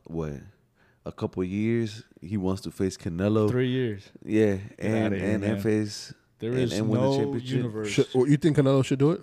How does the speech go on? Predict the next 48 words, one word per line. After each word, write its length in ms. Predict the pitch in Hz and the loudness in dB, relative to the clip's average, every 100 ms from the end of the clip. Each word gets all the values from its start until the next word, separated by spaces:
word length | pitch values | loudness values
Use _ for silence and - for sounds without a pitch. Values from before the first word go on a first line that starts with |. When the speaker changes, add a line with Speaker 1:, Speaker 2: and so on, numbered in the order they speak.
| - | -8
Speaker 3:
just 300 | 120 127 - | -6 -4 -4
to 120 | 139 131 | -2 0
knock 280 | 127 123 | -2 -4
him 100 | 139 131 | -2 0
out, 180 | 135 | 0
just 280 | 110 101 - - _ - | -2 -8 -10 -16 _ -2
humble 300 | 139 143 131 | 2 4 2
him? 220 | 151 160 _ - _ - | 0 -6 _ -20 _ -12
Speaker 1:
I 60 | |
mean, 380 | 113 123 123 110 104 110 _ _ _ - | -2 0 0 -2 -8 -20 _ _ _ -10
Speaker 3:
Why 140 | 127 | -6
not? 240 | 143 196 - - - - _ - _ - | -2 -2 -4 -10 -10 -10 _ -20 _ -10
Speaker 2:
It 100 | 120 | 0
Speaker 3:
It's 120 | 139 | 4
gonna 160 | - 156 | 6 6
Speaker 2:
depends. 120 | 139 | 6
Speaker 3:
sell. 240 | 175 160 123 | 6 6 6
Is 200 | 147 135 | 0 -2
it 80 | 160 | 0
not 140 | 170 | 2
gonna 160 | 170 165 | 0 0
sell? 200 | 160 120 | -2 0
Speaker 2:
It 140 | 131 | 2
Speaker 1:
It, 20 | |
Speaker 2:
depends 320 | 127 127 143 | 4 6 6
Speaker 1:
it 40 | 147 | 6
Speaker 2:
on 80 | 139 | 6
who 60 | |
Speaker 1:
will 60 | 135 127 | 8 8
Speaker 2:
he 60 | |
Speaker 1:
sell. 200 | 120 131 | 6 4
Speaker 2:
fights 280 | 120 110 92 - | 4 4 -2 -4
within 340 | 113 107 120 | -2 2 4
those 180 | 113 92 | 2 0
three 220 | 107 101 | -2 -4
years. 320 | 95 92 - _ _ _ _ | -4 -8 -12 _ _ _ _
So 260 | - 131 110 | -8 0 0
if 120 | 107 | 0
he's, 240 | - 170 165 | -2 -4 0
like, 260 | 156 123 120 | 0 0 2
Speaker 1:
He 100 | 123 | 2
needs 100 | 127 | 6
to 60 | |
Speaker 2:
knocking 440 | 135 139 147 139 127 | 8 8 6 2 4
dudes 320 | 135 135 123 | 6 6 4
out, 340 | 117 101 - _ | 2 0 -2 _
like, 200 | 107 104 - _ _ - | -6 -6 -8 _ _ -8
actual 760 | 120 139 139 - 135 127 120 | 0 0 0 -4 -4 -2 -4